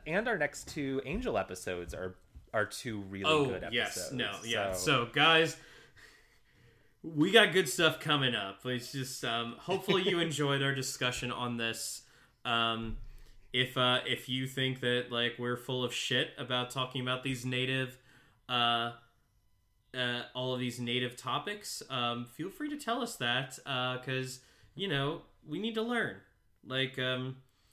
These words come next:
Speaker 2: we, we, <laughs> we grew up in a very white-centric country, and, uh, we, we definitely need to make sure that our perspectives are widened.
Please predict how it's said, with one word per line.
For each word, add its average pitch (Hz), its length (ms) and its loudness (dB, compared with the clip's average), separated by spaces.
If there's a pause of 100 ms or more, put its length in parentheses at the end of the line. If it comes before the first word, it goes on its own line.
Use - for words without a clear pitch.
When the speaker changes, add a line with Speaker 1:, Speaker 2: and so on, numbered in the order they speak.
(340)
Speaker 2:
we, 139 460 2
we, 139 360 -4
<laughs> 131 220 -4
we 147 140 2
grew 147 240 4
up 147 160 0
in 123 80 -4
a 113 60 -4
very 123 420 2
white-centric 147 800 -4
country, 214 580 -6 (380)
and, 131 440 0
uh, 123 360 2 (640)
we, 147 760 2
we 135 140 -4
definitely 147 380 -2
need 147 180 -2
to 147 60 -2
make 143 180 -2
sure 143 320 -2
that 131 140 -4
our 127 80 -2
perspectives 127 720 -6
are 120 340 -2
widened. 110 520 -8